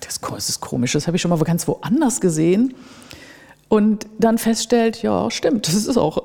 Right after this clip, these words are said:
meinetwegen zwei, zweihundert Jahre alt. Und das gehört hier eigentlich nicht hin, weil das ist ja vielleicht jetzt Teil eines Neubaus geworden." Und ich glaube, das hat ganz viele schöne Möglichkeiten. Wir müssen nur das jetzt lernen, wirklich auch ästhetisch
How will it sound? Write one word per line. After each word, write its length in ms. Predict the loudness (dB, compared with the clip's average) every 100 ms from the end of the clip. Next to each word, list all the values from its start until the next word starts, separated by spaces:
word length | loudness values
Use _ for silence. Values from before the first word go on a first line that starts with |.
| -6
meinetwegen 400 | -2 -2 -2 -4
zwei, 320 | -2 0 0 -2 -6 -4
zweihundert 600 | 0 2 4 2 0 0
Jahre 280 | 0 2 4
alt. 360 | 4 2 -2 -18 -16 -4
Und 160 | -2
das 300 | -2 -4 -4
gehört 260 | 2 2 2
hier 160 | 2 2
eigentlich 260 | 0 -2
nicht 120 | -4
hin, 100 | -2 0
weil 140 | 0
das 100 | 0
ist 120 | 0 0
ja 80 |
vielleicht 460 | 0 0 -2 -4 -12 -20 _ -2
jetzt 320 | -2 -2 -6
Teil 260 | -4 -2 -2
eines 160 | -2 0
Neubaus 380 | 2 2 0 -2
geworden." 400 | 0 0 0 -6 -12 -18 -18 -20 -20 -2
Und 220 | -2 -2 -8 -20 -20 _ -2
ich 120 | 0
glaube, 200 | 0 0
das 260 | -4 -4 -6
hat 220 | -6 -2 0
ganz 220 | 0 0
viele 320 | 0 2 2
schöne 440 | 0 2 2 2 4
Möglichkeiten. 880 | 2 2 0 -2 -2 -2 0 -4 -6 -14 _ _ _ _ 2
Wir 120 | 4
müssen 300 | 4 2 2
nur 380 | 4 2 0 0
das 200 | 0 2
jetzt 240 | 0 0 -2
lernen, 640 | 0 4 4 4 2 0
wirklich 380 | 0 0 0 -2
auch 120 | 0
ästhetisch 720 | 0 -2 0 0 2 -2 -2